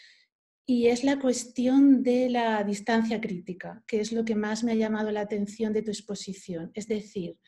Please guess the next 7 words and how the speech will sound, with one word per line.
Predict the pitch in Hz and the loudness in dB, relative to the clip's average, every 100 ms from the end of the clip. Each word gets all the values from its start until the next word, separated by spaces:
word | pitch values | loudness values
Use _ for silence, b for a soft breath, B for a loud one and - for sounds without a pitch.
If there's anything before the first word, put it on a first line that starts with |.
| b b b b _ _ _ | b b b b _ _ _
eh, | - 233 220 208 202 202 - _ | -4 0 0 -2 -4 -6 -12 _
cuando | - 233 214 208 | -6 -2 2 2
entra | 226 240 262 | 2 2 2
en | 254 247 - | 4 4 2
crisis | 254 262 254 - 247 240 - | 0 0 0 0 0 0 -4
el | 202 | -6
sentido | 196 214 185 185 - 254 254 269 - - | -6 -4 -4 -4 0 0 0 -2 -4 -16